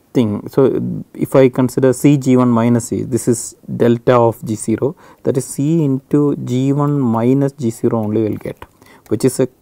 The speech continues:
which is actually C times delta of G zero. Similarly, when I take C G,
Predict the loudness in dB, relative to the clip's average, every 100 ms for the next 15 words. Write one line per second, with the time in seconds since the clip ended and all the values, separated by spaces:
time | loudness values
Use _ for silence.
0 | _ -6 -4 -2 -2 0 0 -2 -6 _
1 | -12 -4 -4 -4 -4 -2 -2 -2 -2 -2
2 | -2 -2 -2 -8 _ -20 -20 _ -8 -6
3 | -6 -6 -6 -2 0 2 4 4 2 0
4 | 0 0 -6 -8 -6 -8 -6 -6